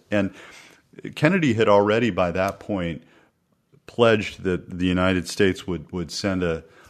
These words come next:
a man to the moon by the end of the decade. He did that in, in May of nineteen sixty-one, many months before Glenn flew. But it was just not a credible promise. It was seen as, as, um, pretty,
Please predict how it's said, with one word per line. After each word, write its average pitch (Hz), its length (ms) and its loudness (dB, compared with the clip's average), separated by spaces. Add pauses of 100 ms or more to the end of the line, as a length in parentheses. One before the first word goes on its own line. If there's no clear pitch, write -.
a 92 60 -6
man 92 280 -2
to 95 120 -8
the 92 60 -4
moon 92 240 -4
by 85 160 0
the 85 120 -2
end 87 140 -2
of 82 80 -6
the 78 60 -12
decade. 85 500 -2
He 85 120 -6
did 85 220 -8
that 92 260 0
in, 80 160 -6
in 87 180 -4
May 85 200 -2
of 82 100 -2
nineteen 78 360 -8
sixty-one, 80 640 -10
many 107 200 0
months 78 260 -4
before 82 340 -10
Glenn 87 300 -6
flew. 78 320 -12 (340)
But 127 140 0
it 131 40 0
was 143 180 -4
just 175 240 -6
not 120 200 -2
a 104 60 -8
credible 98 640 -4
promise. - 640 -6 (480)
It 101 100 -2
was 95 220 -6
seen 113 260 0
as, 85 300 -4 (100)
as, 87 360 -4
um, 76 340 -4 (240)
pretty, 90 400 -2